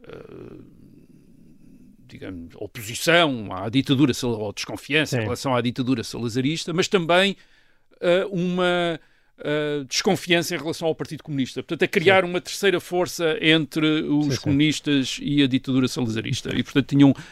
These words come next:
Speaker 1: eh, havia católicos que tinham se juntado
Speaker 2: Sim.
Speaker 1: a isso e havia também
Speaker 2: E a não hostilização da Igreja sempre foi uma das regras
Speaker 1: É uma das grandes
Speaker 2: de ouro
Speaker 1: obsessões de
Speaker 2: de
Speaker 1: Mário
Speaker 2: Mário
Speaker 1: Soares.
Speaker 2: Soares. Uhum.
Speaker 1: Eh, isto é, ele,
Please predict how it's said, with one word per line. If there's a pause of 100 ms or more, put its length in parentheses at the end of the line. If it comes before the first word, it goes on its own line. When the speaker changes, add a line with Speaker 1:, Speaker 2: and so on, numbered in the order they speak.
(160)
Speaker 1:
eh,
havia
católicos
que
tinham
se
juntado
Speaker 2:
Sim.
Speaker 1:
a
isso
e
havia
também
Speaker 2:
E
a
não
hostilização
da
Igreja
sempre
foi
uma
das
regras
Speaker 1:
É
uma
das
grandes
Speaker 2:
de
ouro
Speaker 1:
obsessões
de
Speaker 2:
de
Speaker 1:
Mário
Speaker 2:
Mário
Speaker 1:
Soares. (120)
Speaker 2:
Soares. (120)
Uhum.
Speaker 1:
Eh,
isto
é,
ele,